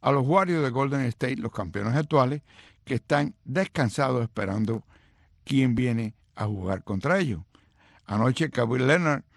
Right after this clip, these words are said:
fue el mejor anotador por Toronto con treinta y cinco puntos y Giannis Antetokounmpo anotó veinticuatro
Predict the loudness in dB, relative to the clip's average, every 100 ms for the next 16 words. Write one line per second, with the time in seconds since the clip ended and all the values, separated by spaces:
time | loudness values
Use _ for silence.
0 | _ _ -4 0 2 2 -2 -2 -2 -2
1 | -4 -4 0 0 0 -2 -2 -2 -4 -4
2 | -4 -2 -2 -2 0 0 0 -2 -6 _
3 | -8 -2 0 2 2 0 -4 -6 -6 -4
4 | -4 -4 -8 -10 -20 -20 _ _ _ -6
5 | -6 -6 -6 -2 -2 -4 -2 2 2 0
6 | -6 -4 -4 -4 -6 -10